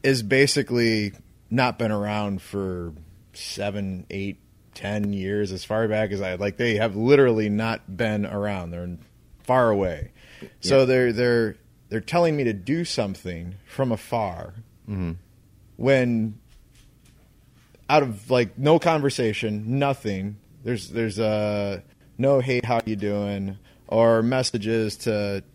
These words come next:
Speaker 1: you know, say hi or anything like that. Essentially, it just
Speaker 2: There's no lube. They just jammed it in.
Speaker 1: Yes.
Speaker 2: Okay.
Speaker 1: That drew, that just drove me up the fucking wall. And, man, I really wish I could get into specifics because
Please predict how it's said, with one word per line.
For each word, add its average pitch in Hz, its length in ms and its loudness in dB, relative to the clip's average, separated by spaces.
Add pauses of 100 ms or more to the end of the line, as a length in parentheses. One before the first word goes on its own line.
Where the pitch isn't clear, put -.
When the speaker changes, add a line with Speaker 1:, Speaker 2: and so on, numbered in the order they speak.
(120)
Speaker 1:
you 160 80 -8
know, 127 220 -4
say 120 400 -2 (100)
hi 110 360 2
or 110 100 0
anything 104 240 -4
like 101 180 -6
that. 98 220 -6 (520)
Essentially, 190 500 6
it 156 60 4
just 139 380 2
Speaker 2:
There's 123 220 8
no 139 160 12
lube. 92 340 8
They 92 140 6
just 82 200 2
jammed 85 300 2
it 76 100 2
in. 67 200 -4
Speaker 1:
Yes. 185 680 4
Speaker 2:
Okay. 71 240 -8 (680)
Speaker 1:
That 135 120 -10
drew, 127 320 0
that 110 140 -4
just 110 320 -4
drove 110 240 2
me 107 80 2
up 95 140 -4
the - 60 -20
fucking 98 380 -6
wall. 78 280 -8 (540)
And, 143 380 2 (800)
man, 139 220 -2
I 131 60 2
really 143 500 4
wish 135 220 0
I 123 120 0
could 113 80 -6
get 120 120 -4
into 110 140 -2
specifics 107 800 -6 (640)
because 113 460 0